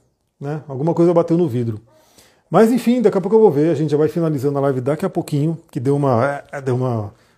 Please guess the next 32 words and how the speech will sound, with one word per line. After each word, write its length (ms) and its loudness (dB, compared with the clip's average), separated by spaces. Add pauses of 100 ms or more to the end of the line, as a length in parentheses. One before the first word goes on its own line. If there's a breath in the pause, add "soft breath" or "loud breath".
modificada 560 -4
aqui 120 -4
no, 100 -4
no, 220 -4
no 140 -4
energia. 520 0 (960 loud breath)
Eu 140 4
acho 140 2
que 60 -2
um 40 0
passarinho 380 0
bateu 240 -2
na 100 -4
janela, 440 -4 (140)
e 60 -10
eu 60 -6
tô 100 -6
preocupado 360 -2
dele 140 -4
tá, 460 -4 (180)
né, 140 -6
de, 140 -6
dele 180 -4
tá 140 0
no 100 -2
chão 280 0
ali. 240 -2 (1000)
Caramba. 440 -2 (2750)
Você 160 0
ouviu? 460 2 (180)
Ouviu 220 2
também? 340 -2